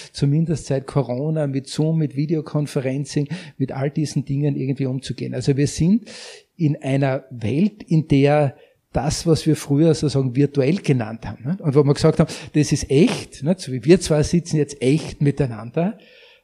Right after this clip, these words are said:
äh, in der das eigentlich immer mehr konvertiert wird. Und wir, unsere Generation, sind ja gewohnt, sozusagen,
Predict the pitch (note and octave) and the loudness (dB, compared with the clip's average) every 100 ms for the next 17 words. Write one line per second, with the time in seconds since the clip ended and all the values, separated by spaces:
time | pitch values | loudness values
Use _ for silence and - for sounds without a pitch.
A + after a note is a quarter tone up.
0 | _ C#3 C#3 - D#3 C#3 D3 C#3+ D3+ C3 | _ -6 -6 -6 -6 -2 0 0 0 -2
1 | C3 E3 - D3 E3 D3 D3+ - E3 E3+ | 0 0 0 0 -2 -4 -6 -4 -4 -2
2 | C#3+ C#3 D3 - C3+ C3+ C3 C3+ C3 - | -2 -2 -2 -2 -2 0 -2 -2 -4 -4
3 | - - - - _ C#3+ C3+ - - _ | -16 -16 -20 -20 _ 4 4 0 -18 _
4 | _ E3 B2+ A#2 F3 B3 F3 F3+ B3+ D#3 | _ -12 -4 4 8 8 8 4 2 0
5 | D3 B2+ A#2+ A#2+ - G#2+ G2+ - _ _ | 0 -2 -4 -6 -8 -10 -12 -20 _ _
6 | _ - - - E3+ F#3 F3 - D3 B2 | _ -16 -10 2 2 4 2 2 0 0
7 | B2 F#3+ G3+ D#3 D3 D3 D3 C#3 | -2 0 0 -2 -2 -2 -2 -6